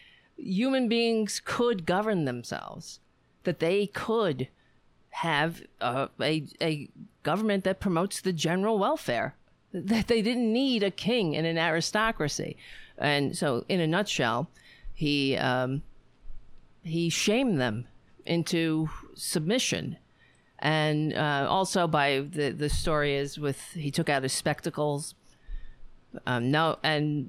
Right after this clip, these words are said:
because nobody knew that he, that he, um, required spectacles, 'cause he always seemed so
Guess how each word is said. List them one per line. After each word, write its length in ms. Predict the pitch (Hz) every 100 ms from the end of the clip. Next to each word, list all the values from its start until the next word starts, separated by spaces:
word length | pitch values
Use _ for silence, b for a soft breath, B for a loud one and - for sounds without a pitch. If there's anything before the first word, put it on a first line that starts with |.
| 180
because 420 | 170 175 147 -
nobody 320 | 160 156 147
knew 420 | 147 202 220 180 160
that 180 | 143 143
he, 240 | 147 143 135 143 147
that 260 | 143 135 131
he, 360 | 156 143 131 131
um, 360 | 117 117 131 - - - 147 139
required 720 | 139 143 - 175 202 185 156 -
spectacles, 760 | - 123 - - 104 113 196
'cause 180 | - 151
he 140 | 147
always 400 | 135 131 131 135
seemed 420 | - 156 139 135 -
so 400 | 143 123 123